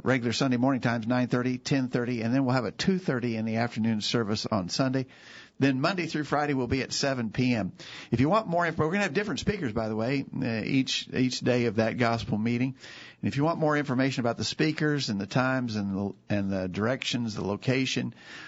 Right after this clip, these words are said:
go to our website, collegeview dot com. Remember, College View is spelled funny, C O L L E G E, College View, V U E. Collegeview dot com.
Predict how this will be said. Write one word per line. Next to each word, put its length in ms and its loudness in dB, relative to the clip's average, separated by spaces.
go 200 4
to 160 2
our 120 4
website, 640 0
collegeview 800 0
dot 300 0
com. 420 0
Remember, 320 -2
College 400 0
View 220 -2
is 80 -4
spelled 360 0
funny, 340 0
C 300 0
O 140 2
L 240 0
L 180 -2
E 120 0
G 200 -4
E, 140 0
College 600 0
View, 680 0
V 200 2
U 440 2
E. 360 2
Collegeview 500 2
dot 240 2
com. 300 0